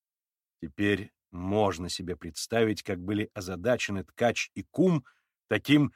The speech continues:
неожиданным явлением. Опустивший мешок, они заступили его собою и закрыли полами.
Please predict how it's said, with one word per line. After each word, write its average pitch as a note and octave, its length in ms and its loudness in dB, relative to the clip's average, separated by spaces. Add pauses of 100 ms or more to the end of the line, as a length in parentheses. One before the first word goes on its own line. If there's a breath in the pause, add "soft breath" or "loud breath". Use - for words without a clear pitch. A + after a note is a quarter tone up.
(120 soft breath)
неожиданным A#2 1000 2
явлением. F#2 560 -6 (880)
Опустивший G#3 720 4
мешок, G3 440 4
они F3 220 6
заступили C#3 680 2
его A#2 220 4
собою G#3 600 4
и F3 200 0
закрыли A#2 580 0
полами. D#2+ 580 -4